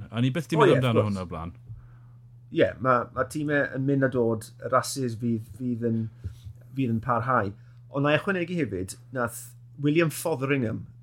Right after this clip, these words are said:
Speaker 1: Mhm.
Speaker 2: sgwennu darn diddorol iawn yn, yy, Cycling News heddi. Yym, so, os ma' yn gwrandawyr ni isie gw-, darllen doi erthygl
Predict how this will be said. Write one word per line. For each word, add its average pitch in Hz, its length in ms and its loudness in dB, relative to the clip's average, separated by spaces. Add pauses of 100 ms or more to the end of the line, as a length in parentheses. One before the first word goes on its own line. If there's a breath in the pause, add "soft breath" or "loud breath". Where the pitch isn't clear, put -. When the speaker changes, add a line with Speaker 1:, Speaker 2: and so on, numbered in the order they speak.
(460)
Speaker 1:
Mhm. 117 180 0
Speaker 2:
sgwennu 123 340 2 (280)
darn 120 400 6 (140)
diddorol 120 600 -2
iawn 104 400 0 (640 loud breath)
yn, 113 460 -4
yy, 117 460 4
Cycling 139 520 -2
News 117 400 0
heddi. 98 320 -8 (140)
Yym, 101 520 -2 (500)
so, 110 600 -2 (520)
os 113 280 -6
ma' 117 320 0 (220)
yn 123 140 -8
gwrandawyr 123 520 2
ni 123 80 -2
isie 120 260 0 (840)
gw-, - 140 -16 (200)
darllen 120 640 -2 (640)
doi 139 260 6
erthygl 104 460 -4